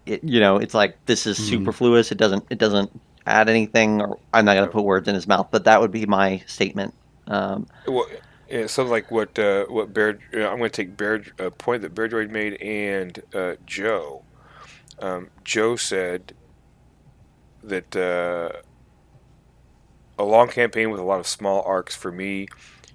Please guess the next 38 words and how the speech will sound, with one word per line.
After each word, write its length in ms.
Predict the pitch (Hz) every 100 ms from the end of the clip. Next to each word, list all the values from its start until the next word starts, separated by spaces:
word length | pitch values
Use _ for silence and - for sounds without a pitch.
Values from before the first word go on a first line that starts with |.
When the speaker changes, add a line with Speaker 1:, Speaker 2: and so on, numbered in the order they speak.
| _
Speaker 3:
and 480 | - 101 95 90 87
Bear 140 | 104 95
Droid 260 | 98 98
mentioned 380 | 98 95 92 87
Conan, 640 | - 117 107 90 87 82 - - - - _
how, 380 | - 95 92 98 -
uh, 240 | 98 87 -
it 60 |
was 120 | 101 90
completely 420 | 95 - 101 101
modular. 560 | 87 90 87 82 73
You 60 | 80
know, 80 | 80
he 180 | - 101
went, 220 | 98 - - - - - _ - -
you 100 | 123
could 120 | 127
say 200 | - 120
that 180 | 113 98
Speaker 2:
Mm-hmm. 160 | 104 95 - _ _ _ _ - _ _ -
Speaker 3:
You 140 | - 113
know, 200 | 92 87 -
Conan's 400 | - 131 110 95
time 240 | - 110
as 80 | 101
a 60 | 90
pirate 420 | - 110 85 - _ - - _ -
was 200 | 110 87
a 60 |
campaign, 580 | - 90 80 - 82 64 _ - _ _ _ _
but 100 | 101
it 40 |
Speaker 1:
Mm-hmm. 80 | 104
Speaker 3:
didn't 240 | 117 104 98
last 340 | 107 104 -
his 140 | 95
entire 440 | 82 80 92 87 73
life. 440 | 76 78 - -